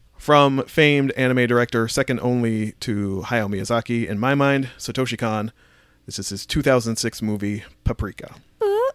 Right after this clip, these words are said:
Speaker 2: ooh. Um, I have a quick question.
Speaker 1: Okay.
Speaker 2: Just listening to you say that, and I was just thinking about the movie. Um,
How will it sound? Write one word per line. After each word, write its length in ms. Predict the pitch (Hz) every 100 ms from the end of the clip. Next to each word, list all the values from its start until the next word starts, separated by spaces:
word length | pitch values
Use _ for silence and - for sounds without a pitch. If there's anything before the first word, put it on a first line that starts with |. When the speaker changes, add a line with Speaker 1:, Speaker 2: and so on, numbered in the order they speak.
| _
Speaker 2:
ooh. 300 | 403 415 494 554 _ _ _ _ -
Um, 500 | 226 214 208 208 254 _ _
I 60 | 262
have 100 | 339
a 40 |
quick 160 | - -
question. 500 | 233 214 151 143 151 _ -
Speaker 1:
Okay. 160 | 196 202
Speaker 2:
Just 160 | 165 214
listening 440 | 208 202 196 190
to 120 | - 190
you 80 | 180
say 140 | 175
that, 180 | 160 156
and 80 | 160
I 40 |
was 80 | 160
just 120 | -
thinking 220 | 165 160
about 120 | 151 151
the 60 |
movie. 320 | 165 165 147 - - - - - _
Um, 360 | 220 220 220